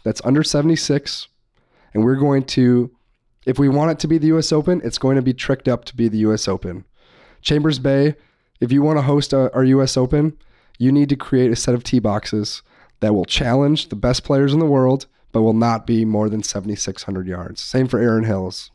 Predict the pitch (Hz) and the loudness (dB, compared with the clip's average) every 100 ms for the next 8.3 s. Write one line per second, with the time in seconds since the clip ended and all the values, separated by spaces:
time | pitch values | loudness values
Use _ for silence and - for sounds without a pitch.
0 | _ _ 110 101 98 95 - 127 120 113 | _ _ -6 -4 -2 -6 -2 0 2 2
1 | 113 107 104 107 - - - - - 110 | 0 0 -2 -4 -8 -14 -20 -20 -8 -6
2 | 107 - - _ _ _ _ _ _ _ | -6 -8 -20 _ _ _ _ _ _ _
3 | - 131 143 165 180 - - 135 156 120 | -18 -4 0 0 0 -2 0 0 0 2
4 | 113 101 113 - 92 80 - 113 143 151 | 0 0 -2 -4 -8 -10 -6 -2 0 0
5 | - 135 139 113 - - 131 139 123 131 | -2 0 0 0 -2 -2 0 0 0 -2
6 | 123 110 - - 123 120 117 120 - - | 0 -2 -4 -4 -2 0 0 -2 -4 -14
7 | - 123 104 117 127 127 120 110 120 101 | -2 0 2 0 0 2 0 -2 -4 -2
8 | 101 90 | -4 -6